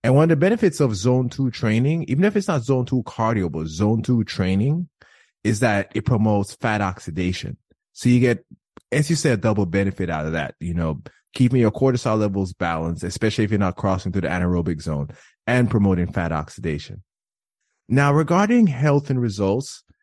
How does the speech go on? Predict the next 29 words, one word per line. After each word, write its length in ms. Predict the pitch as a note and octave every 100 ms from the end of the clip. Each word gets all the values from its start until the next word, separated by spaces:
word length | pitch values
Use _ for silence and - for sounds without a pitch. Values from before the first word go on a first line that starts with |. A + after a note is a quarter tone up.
| _
see, 200 | - D#3
research 520 | C#3 D#3+ G3+ B3+ A#3 -
tells 340 | D#3+ D#3 G#2
us 220 | E2+ -
that 220 | G#2 G2 -
early 300 | A#2+ D#3 E3+
workouts, 720 | B2+ A2 A2+ - D2+ C2+ - - _ _
especially 560 | - - F3+ - F#3 D#3
intensive 600 | C3 B2 - D3+ C#3+ C#3
workouts, 600 | A#2 A2 G#2+ F2+ E2 - _ _ _ _ A#2
make 240 | C3+ A#2+
the 120 | B2
most 420 | A#2 A2 A#2+ C#3+ -
out 220 | A2 A2+
of 140 | G#2+
our 80 | G#2
biology 760 | F2+ F2+ F#2+ G#2 G#2+ C3 C#3+ C#3+ _ _ _ _ _ _ _ _ _
and 500 | B2 B2+ A#2 A2+ F#2+ - _ _ _ _
s-, 180 | - -
even 220 | C#3+ E3 D#3
psycholo-, 800 | D#3+ C#3+ C#3+ B2 - G#2+ - - -
psychologically. 880 | D#3 C#3+ B2 B2+ D#3+ A#2 - B1
<laughs> 40 | -
Sorry, 360 | - - G#2
I 60 | G2
kinda 240 | - - -
got 360 | - - -
caught 200 | - E2
up. 120 | D#2+